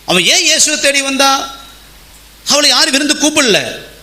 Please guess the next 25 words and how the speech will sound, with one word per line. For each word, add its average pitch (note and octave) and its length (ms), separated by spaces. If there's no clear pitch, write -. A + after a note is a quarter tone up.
இயேசு D4+ 320
பின்னாடி D4+ 200
வந்து C#4+ 220
ஏன் C#4+ 100
அழுது D4 300
புலம்புறா? C#4 520
மனசுல D#4 340
அவளுக்கு C#4 260
என்ன C4+ 180
இல்ல? A#3+ 480
நிம்மதி G4+ 420
இல்ல, D#3+ 480
சமாதானம் F#4 560
இல்ல. F3+ 340
காசு A#3 340
இருக்குது, C#4+ 500
பணம் A#3+ 320
இருக்குது, A#3+ 400
அழகு B3 480
இருக்குது, A#3+ 600
அலங்காரம் C#4 600
இருக்குது, A3 320
இன்னும் C#4 440
விபச்சார D4 500
தொழிலை C4+ 380